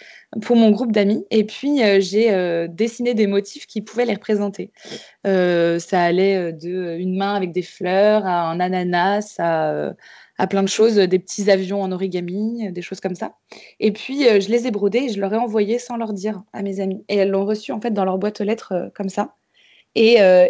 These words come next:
et j'ai, j'ai vu la, la joie qu'elles ont eue de recevoir un, un t-shirt brodé avec, euh, avec un, un motif qui, qui les représentait, enfin, de ma, de ma, de mon point de vue. Et je me suis dit, mais ça, je, ça peut pas s'arrêter là, en fait. Je, je trouve ça trop,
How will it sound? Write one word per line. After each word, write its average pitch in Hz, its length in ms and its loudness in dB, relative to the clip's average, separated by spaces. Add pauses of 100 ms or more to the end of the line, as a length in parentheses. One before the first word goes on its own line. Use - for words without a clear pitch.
et 202 140 0
j'ai, 185 500 0
j'ai 185 160 -2
vu 196 240 -8
la, 170 480 0
la 190 240 -4
joie 214 480 -2
qu'elles 196 260 -4
ont 190 80 -4
eue 202 320 -6
de 175 120 -4
recevoir 202 640 -2
un, 170 280 -4 (400)
un 208 100 0
t-shirt 240 600 -2
brodé 196 500 0
avec, 185 320 -2
euh, 180 260 0
avec 175 260 -6
un, 175 200 -10
un 185 140 -4
motif 190 460 -6
qui, 175 520 -6
qui - 140 -10
les 185 100 -2
représentait, 185 640 -4
enfin, 180 100 -8
de 180 80 -2
ma, 170 260 -2
de 175 180 -10
ma, 180 280 -8
de 196 120 -4
mon 196 140 -2
point 202 140 -6
de 185 80 -2
vue. 226 160 -8 (640)
Et 240 160 4
je 226 120 2
me 202 80 6
suis 190 160 -4
dit, 247 160 -2
mais 196 240 2
ça, 185 260 -2
je, - 140 -12 (840)
ça 214 180 0
peut 196 120 -4
pas 233 100 2
s'arrêter 214 380 0
là, 214 140 4
en 214 60 -2
fait. 196 300 -4
Je, 185 220 -2
je 180 100 -6
trouve 208 200 -6
ça 190 120 0
trop, 226 600 4